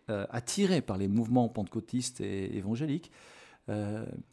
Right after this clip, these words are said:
sont revenus à l'Église, ont préparé cet événement. Notamment à la paroisse où nous étions, euh, le prêtre a pris les mêmes chants. Il a commencé à prendre les mêmes chants à l'Église que les communautés protestantes évangéliques prenaient autour de lui.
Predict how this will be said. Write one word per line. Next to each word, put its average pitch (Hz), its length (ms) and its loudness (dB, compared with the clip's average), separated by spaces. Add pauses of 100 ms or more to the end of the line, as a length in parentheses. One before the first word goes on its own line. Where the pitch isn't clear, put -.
(440)
sont 123 160 2
revenus 139 340 6
à - 20 6
l'Église, 92 440 -2
ont 110 40 -6
préparé 135 320 0
cet 110 160 -4
événement. 92 520 -4 (960)
Notamment 151 320 4
à 160 40 6
la 113 80 4
paroisse 120 360 2
où - 20 2
nous 98 220 2
étions, 131 400 -2 (800)
euh, 95 200 -4 (120)
le 104 180 0
prêtre 180 320 0
a 107 60 0
pris 180 160 0
les 120 80 6
mêmes 156 160 8
chants. 170 420 -2
Il 104 120 -2
a 98 60 0
commencé 131 240 0
à 160 40 0
prendre 113 180 2
les 107 60 6
mêmes 180 180 8
chants 170 180 2
à 143 60 6
l'Église 135 480 2
que - 200 4
les 135 260 6
communautés 117 460 2
protestantes 123 440 -4
évangéliques 101 400 0
prenaient 110 180 4
autour 104 220 0
de 92 80 -6
lui. 95 240 -8